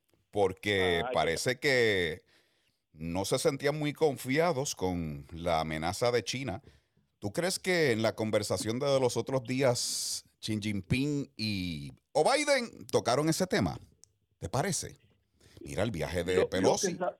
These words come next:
Speaker 2: lo,
Speaker 1: para eso.
Speaker 2: lo que sabemos, lo que sabemos, mi querido Jimmy Nieves, es que Estados Unidos tiene la capacidad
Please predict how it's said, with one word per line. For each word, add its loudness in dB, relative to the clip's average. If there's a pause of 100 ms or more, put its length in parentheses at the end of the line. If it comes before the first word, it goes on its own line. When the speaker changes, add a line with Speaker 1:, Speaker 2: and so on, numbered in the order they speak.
Speaker 2:
lo, 2
Speaker 1:
para 2
eso. 0
Speaker 2:
lo -6
que -10
sabemos, -4 (140)
lo 2
que -8
sabemos, -2
mi -8
querido -8
Jimmy -8
Nieves, -8
es -16
que -12
Estados -4
Unidos -6 (320)
tiene -2
la 0
capacidad -4